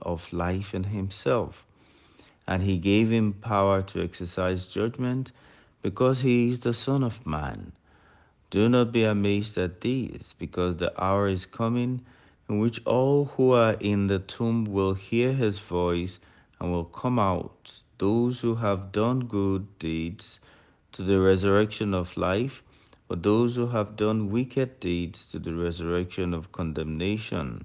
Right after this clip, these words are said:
I cannot do anything on my own. I judge as I hear, and my judgment is just,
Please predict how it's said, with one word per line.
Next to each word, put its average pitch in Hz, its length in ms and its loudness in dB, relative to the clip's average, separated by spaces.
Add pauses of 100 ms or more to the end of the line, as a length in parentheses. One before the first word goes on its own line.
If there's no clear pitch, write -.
(640)
I 90 120 0
cannot 104 720 2
do 101 300 -2 (100)
anything 104 880 2 (160)
on 90 160 -2
my 80 240 -2 (160)
own. 101 400 0 (640)
I 90 140 -2
judge 113 420 4
as 104 220 2
I 95 100 4
hear, 104 640 0 (500)
and 87 80 -2
my 90 120 2
judgment 98 600 0
is 90 200 -4
just, - 720 -6